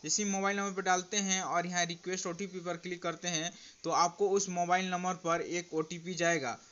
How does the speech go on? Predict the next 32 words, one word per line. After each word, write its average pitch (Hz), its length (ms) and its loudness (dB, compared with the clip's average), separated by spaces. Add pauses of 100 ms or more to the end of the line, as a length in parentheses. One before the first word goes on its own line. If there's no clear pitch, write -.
(180)
उस 190 160 -4
ओटीपी 196 440 -2
को 180 160 0
आपको 180 340 4
डालना 175 360 4
होगा, 170 260 2
तभी 175 280 0
आप 190 160 -2 (100)
पता 180 220 0
लगा 180 200 2
सकते 180 300 -6
हैं 175 60 -2
और 175 100 0
तभी 175 260 -4
आप 175 120 2
देख 170 240 -6
सकते 170 260 -6
हैं, 160 80 -4
वेरिफिकेशन 170 560 -6
करना 165 240 -4
होगा 170 200 -2 (460)
कि 175 180 -8
आपका 175 480 2
ये 175 240 0
कितना 175 440 -4
जो 165 160 -4
कि 190 220 -6 (340)
आधार 170 260 0
कार्ड 170 180 0
पर 196 140 -6
सिम 175 340 -6
कार्ड 165 260 2